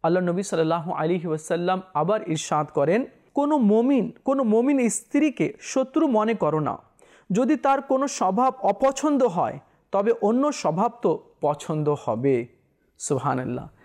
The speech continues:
আল্লাহ নবী সাল্লাল্লাহু আলাইহি ওয়াসাল্লাম নিজের পরিবারের, নিজের আত্মীয় স্বজনের এবং নিজের প্রতিবেশীর হক আদায় করতেন। তো এই হক আদায় করাও আমার নবী সাল্লাল্লাহু আলাইহি ওয়াসাল্লামের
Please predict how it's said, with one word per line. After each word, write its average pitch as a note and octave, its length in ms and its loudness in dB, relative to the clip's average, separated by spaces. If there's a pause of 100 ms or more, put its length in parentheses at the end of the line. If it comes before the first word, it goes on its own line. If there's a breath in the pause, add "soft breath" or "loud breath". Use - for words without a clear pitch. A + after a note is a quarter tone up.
(160 loud breath)
আল্লাহ B3 200 0
নবী A#3+ 140 0
সাল্লাল্লাহু G3 480 0
আলাইহি F3+ 400 0
ওয়াসাল্লাম D#3+ 640 0 (460 soft breath)
নিজের D3 300 2 (160)
পরিবারের, A3 680 2 (320)
নিজের C#3 220 -2 (180)
আত্মীয় G3 480 -2
স্বজনের A3 720 0 (640 soft breath)
এবং B3 360 0 (280 loud breath)
নিজের G#3+ 320 2 (120)
প্রতিবেশীর A3+ 640 0 (220)
হক - 480 -4 (260)
আদায় C3+ 280 0
করতেন। - 440 -6 (640 soft breath)
তো - 140 -4
এই D3 200 2
হক A3 360 -2
আদায় D3+ 300 0
করাও F#3+ 540 -2
আমার D#3 240 0
নবী D3+ 260 0
সাল্লাল্লাহু C3+ 580 -2
আলাইহি C#3+ 420 0
ওয়াসাল্লামের C3 600 0